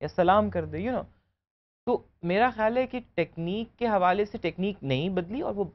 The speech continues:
बदलनी भी नहीं चाहिए। वो एक अच्छा, एक ओपनिंग, it's, it's like life, something is born, it grows up and it dies or reaches its end। That's how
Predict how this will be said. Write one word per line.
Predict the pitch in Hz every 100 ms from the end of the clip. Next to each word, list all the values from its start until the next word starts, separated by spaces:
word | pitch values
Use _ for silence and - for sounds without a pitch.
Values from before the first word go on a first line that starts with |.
| _ 113
बदलनी | 110 107 110
भी | 131
नहीं | 160
चाहिए। | 165 156 175
वो | 214 180
एक | 165
अच्छा, | - - 156 165 _ _ 147
एक | 147 - _
ओपनिंग, | 135 - 139 165 226 - _ _ _ -
it's, | 143 160 -
it's | 160 -
like | 196 196
life, | 196 220 147 123 _ _ _ _ 139
something | 139 175 185
is | 151 147
born, | 175 220 226 - _ -
it | 131 113
grows | 127 160 185
up | 220 220 _ -
and | 175 208 190
it | 131
dies | 123 131 156 151
or | 135
reaches | 120 - 143 156
its | -
end। | 151 113 117 _ _ 123
That's | 135 -
how | 160